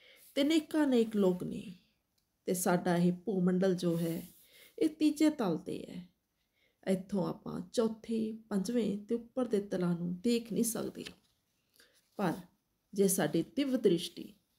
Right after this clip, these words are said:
ਜਾਗਰਤ ਹੋ ਜਾਂਦੀ ਹੈ, ਤਾਂ ਸਾਨੂੰ ਪਤਾ ਲੱਗਦਾ ਹੈ, ਮੈਂ ਅਨੰਤ ਲੋਕਾਂ ਤੋਂ ਆਈ ਹੋਈ ਆਤਮਾ,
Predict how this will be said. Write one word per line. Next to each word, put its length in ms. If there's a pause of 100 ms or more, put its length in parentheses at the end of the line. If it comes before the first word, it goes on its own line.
(140)
ਜਾਗਰਤ 500
ਹੋ 100
ਜਾਂਦੀ 480
ਹੈ, 120 (480)
ਤਾਂ 120
ਸਾਨੂੰ 280
ਪਤਾ 300
ਲੱਗਦਾ 360
ਹੈ, 140 (580)
ਮੈਂ 200
ਅਨੰਤ 440
ਲੋਕਾਂ 440
ਤੋਂ 200
ਆਈ 200
ਹੋਈ 220
ਆਤਮਾ, 460